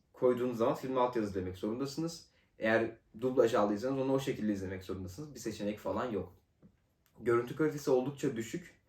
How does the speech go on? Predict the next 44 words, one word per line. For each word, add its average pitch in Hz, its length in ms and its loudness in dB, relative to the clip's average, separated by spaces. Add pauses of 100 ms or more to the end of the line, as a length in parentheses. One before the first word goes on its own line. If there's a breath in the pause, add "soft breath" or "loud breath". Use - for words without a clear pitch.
(460 soft breath)
Tabii 123 160 2
o 117 100 6
zamanlar, 120 540 2
e, 101 300 0
büyük 113 200 -4
televizyonlar 127 580 2
yoktu. 120 340 -2
Küçük 107 240 -8
televizyonlar 110 580 0
varmış 90 360 -4
o 90 60 -8
zamanlar. 90 500 -6
Ben 98 100 -2
o 98 40 -4
zamanları 107 420 0
dediğim 104 220 -2
gibi 95 140 -4
pek 98 180 -6
göremediğim 107 420 0
için. 92 180 -12
Keşke 107 240 -8
görebilseydim 120 640 0
bu 98 80 2
arada. 147 240 -2
Ona 123 200 -2
da 92 60 -4
değineceğim 90 340 -6
şimdi. - 300 -10 (440 soft breath)
Keşke, 175 840 4
e, 107 440 2
V 120 120 6
H 120 180 4
S'deki 127 420 -2
çoğu 151 220 2
film 160 440 -4
bize 113 360 0
aktarılmış 113 600 0
olsaydı 107 520 2
D 104 100 0
V 101 100 0
D 101 100 0
veya 98 260 2
Blu-ray 104 320 0
olarak. 101 360 2